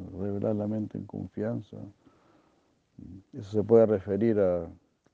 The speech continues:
claro, revelar grandes trances, grandes éxtasis. Pero en nuestro caso, más bien, algunas veces no revelar, "Bueno, tengo este problema, tengo este otro problema", ¿no? <clears throat>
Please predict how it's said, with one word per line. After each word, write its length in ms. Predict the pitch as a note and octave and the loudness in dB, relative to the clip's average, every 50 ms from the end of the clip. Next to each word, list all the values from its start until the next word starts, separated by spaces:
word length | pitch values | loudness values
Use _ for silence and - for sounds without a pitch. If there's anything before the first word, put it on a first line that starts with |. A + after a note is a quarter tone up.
| _ _ _ | _ _ _
claro, 320 | - F2 F#2 G#2+ G2 D#2+ D#2+ | -6 -4 -4 -2 -2 -4 -6
revelar 400 | E2+ E2+ D#2+ E2 F#2+ G2+ G2+ F#2+ | -8 -8 -8 -6 -6 -6 -4 -4
grandes 380 | F#2 G2 G2+ G2+ F#2+ F#2+ - _ _ | -4 -4 -4 -4 -6 -8 -10 _ _
trances, 520 | G2+ F2+ G2 A2 G2+ F#2 - - F2+ F2+ | -2 0 0 0 0 -2 -4 -8 -10 -8
grandes 400 | F2+ F#2+ F#2+ G2 F#2+ F2+ - - | -6 -6 -6 -6 -6 -10 -10 -10
éxtasis. 680 | G#2+ G#2+ G#2 - - G2+ G2 - - - - - - D#3 D#3+ F3+ - - _ _ _ _ _ _ _ _ _ _ _ _ _ _ _ _ _ _ _ _ _ _ _ _ _ _ _ _ _ _ _ - | -10 -10 -12 -12 -14 -16 -14 -14 -18 -20 -20 -20 -20 -20 -20 -20 -20 -20 _ _ _ _ _ _ _ _ _ _ _ _ _ _ _ _ _ _ _ _ _ _ _ _ _ _ _ _ _ _ _ -14
Pero 180 | G#2 G2+ G2+ G2 G2 | -12 -10 -10 -10 -10
en 360 | F#2+ F2+ F2+ F#2+ F#2+ F#2+ F#2+ | -12 -12 -14 -16 -16 -14 -14
nuestro 260 | F#2 F2 - - F#2 | -14 -16 -16 -18 -14
caso, 340 | F#2+ F#2+ G2+ G2 - - F#2+ | -10 -8 -8 -10 -10 -14 -16
más 240 | F2+ G2 G2 F2+ F#2 G2 | -14 -14 -12 -12 -12 -12
bien, 280 | G2+ G2+ G2 F#2+ F2+ - _ - _ _ _ - - _ _ _ _ _ _ _ _ _ _ _ _ _ _ - _ _ _ _ _ _ _ _ _ _ _ - | -12 -12 -12 -14 -16 -20 _ -20 _ _ _ -20 -20 _ _ _ _ _ _ _ _ _ _ _ _ _ _ -20 _ _ _ _ _ _ _ _ _ _ _ -12
algunas 420 | E2 F2 F#2 G#2 G#2 G2 F#2 F#2 | -10 -6 -2 0 0 0 0 2
veces 340 | G2 A2+ B2 B2 - A2 G2+ | 0 0 0 -2 -4 -6 -4
no 160 | G#2 G#2 G#2 | -4 -4 -4
revelar, 420 | G#2 G2+ F#2+ F#2+ F#2+ G2 G#2+ G#2+ | -4 -6 -6 -6 -6 -4 -6 -6
"Bueno, 420 | G#2 G#2 G2+ G#2+ A#2 A2+ G#2 F#2+ F#2 - _ _ _ _ _ | -6 -6 -8 -6 -6 -6 -8 -8 -12 -14 _ _ _ _ _
tengo 200 | - G2+ G2+ F#2 | -10 -8 -6 -6
este 180 | F#2 - G2 F2+ | -8 -8 -12 -12
problema, 580 | F#2 F#2 D#2 D2+ E2 G2 A2+ A#2 G#2+ F#2+ E2+ F#2 | -10 -8 -8 -4 -2 0 0 0 0 -2 -6 -8
tengo 180 | G2 F#2+ G2 | -8 -10 -10
este 160 | G2 - G#2+ G2+ | -10 -10 -10 -12
otro 160 | F#2+ F#2 F#2 | -12 -12 -16
problema", 540 | F#2 F#2 F#2+ F#2 F#2 F#2+ G#2 A#2 A#2+ A2+ G#2 G2+ G2+ G2+ G2+ - _ _ _ _ _ - _ | -14 -12 -12 -10 -8 -6 -6 -6 -6 -6 -8 -12 -16 -16 -18 -20 _ _ _ _ _ -10 _
¿no? 0 | |
<clears throat> 360 | - A2 A#2 A2 G2 F#2 F#2 | -4 -2 0 0 -2 -4 -6